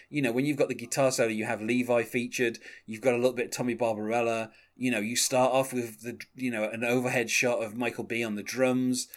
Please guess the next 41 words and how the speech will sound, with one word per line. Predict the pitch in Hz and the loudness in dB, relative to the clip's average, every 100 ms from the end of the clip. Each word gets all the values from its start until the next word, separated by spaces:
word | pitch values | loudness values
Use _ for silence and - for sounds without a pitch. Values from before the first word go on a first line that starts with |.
| - - _ _ 104 | -20 -20 _ _ -10
um, | 101 104 104 101 160 | -8 -6 -6 -8 -6
you | 214 | -2
know, | 147 | 0
so | 170 190 | 2 0
it's, | 196 | -2
it's | - 160 | -2 -6
quite | - 190 165 | 0 0 0
a | |
nice | 156 151 | 0 0
little | 143 123 | -2 -2
showcase. | - 135 131 107 104 - - _ _ | 0 0 2 0 -2 -8 -14 _ _
Um, | 110 110 107 | -6 -4 -4
you | 131 | -2
know, | 123 | 0
and | 123 135 | 0 0
Prince | - 190 - | 2 2 2
does | 185 147 | 0 0
the | 151 | -2
thing | 170 165 156 | 0 2 2
that, | 143 | 2
you | 147 | 2
know, | 123 | 4
a | 123 | 4
lot | 139 135 | 6 6
of | 123 113 | 4 -4
kind | - 139 | -4 -2
of | 127 | 2
boy | 143 139 | 4 6
bands | 131 120 | 4 2
at | 117 | -4
the | |
time | 113 131 120 | -2 -2 -2
would | 113 | -2
do | 127 123 | 2 0
if | 117 | 0
they | 120 | -2
started | - 123 113 110 | 0 0 0 -2
on | 110 | -4
stools, | - 123 107 117 | -2 -2 -2 -6
which | - | -6
is | 110 | -6